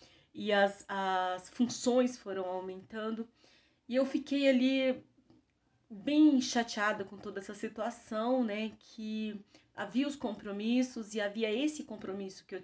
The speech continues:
tenho com vocês. E foi tão interessante porque eu já havia pensado em colocar essa música,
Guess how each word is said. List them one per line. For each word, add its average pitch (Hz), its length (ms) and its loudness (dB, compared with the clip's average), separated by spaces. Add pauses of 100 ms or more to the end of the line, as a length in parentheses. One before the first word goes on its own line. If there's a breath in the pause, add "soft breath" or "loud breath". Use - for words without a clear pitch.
(100)
tenho 202 320 -8
com 185 180 -14
vocês. 175 560 -8 (1200 soft breath)
E 240 60 -6
foi 262 180 2
tão 302 160 8
interessante 247 580 4
porque 247 520 0
eu 240 80 -2
já 233 220 -2
havia 277 360 2
pensado 233 680 -2
em 202 120 -4
colocar 202 400 -2
essa 214 260 -2
música, 214 720 -8